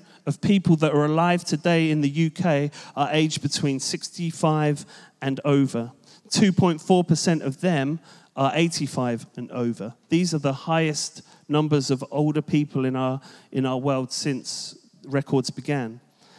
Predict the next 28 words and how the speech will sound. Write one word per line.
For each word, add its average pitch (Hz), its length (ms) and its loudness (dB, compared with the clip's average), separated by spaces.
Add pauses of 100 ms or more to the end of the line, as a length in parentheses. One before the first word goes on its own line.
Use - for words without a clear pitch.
(240)
In 147 120 -4
two 208 180 4
thousand 185 400 2
and 160 100 0
sixteen, 180 680 -2
there 147 120 2
were 143 80 -2
two 202 240 0
hundred 175 300 0
eighty-five 170 600 -4
people 160 360 0
aged 143 260 0
sixty-five 165 680 0
and 139 140 -4
over 151 360 2
for 139 220 -6
every 143 260 0
one 160 320 -2
thousand 160 460 -4
people 139 480 -4 (300)
that 139 140 0
were 131 80 -2
working, 135 600 -2 (440)
and 131 180 0
that 151 260 0
is 135 100 -4
the 135 120 -4
highest 135 640 -4